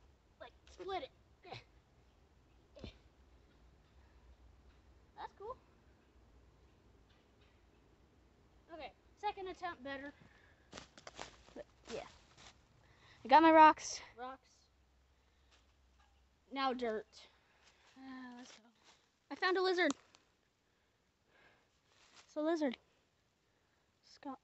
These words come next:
white specks and dirt on it, but it's a lizard.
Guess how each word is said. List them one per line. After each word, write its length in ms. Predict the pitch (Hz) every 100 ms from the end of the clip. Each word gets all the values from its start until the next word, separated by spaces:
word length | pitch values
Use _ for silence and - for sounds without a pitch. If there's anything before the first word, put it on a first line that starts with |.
| -
white 200 | 247 -
specks 500 | - 240 - - -
and 120 | 202 180 - -
dirt 160 | 196 -
on 140 | 190
it, 100 | 196 - -
but 100 | - _ _ _ _ _ _ _ - _ - _ - - - _ _ _ _ _ _ - - _ _ _ _ _
it's 80 |
a 40 | 349
lizard. 240 | 320 214